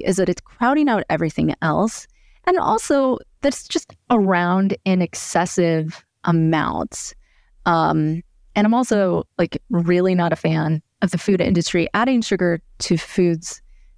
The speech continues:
just to make us eat more of them than we would have. Like, I wanna enjoy my, I wanna enjoy my food, but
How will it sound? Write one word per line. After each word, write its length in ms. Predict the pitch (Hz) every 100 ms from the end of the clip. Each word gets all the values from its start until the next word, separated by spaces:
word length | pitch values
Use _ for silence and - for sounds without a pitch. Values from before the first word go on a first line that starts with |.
| -
just 400 | 180 202 226 -
to 100 | 220
make 320 | 190 175 170
us 180 | 160 - -
eat 180 | 196
more 300 | 190 165 208
of 100 | 170 -
them 280 | - 208 202 - - - - - -
than 120 | - 208
we 140 | 233
would 240 | 214 302
have. 460 | - - - - - - -
Like, 140 | 247 - - - - -
I 60 | 240
wanna 180 | 330 339
enjoy 340 | 214 202 220
my, 420 | 196 170 165 165 - _ _ _ _ - _
I 60 | 247
wanna 160 | 403
enjoy 400 | 302 202 185 226
my 160 | 202 165
food, 460 | - - 262 175
but 140 | 170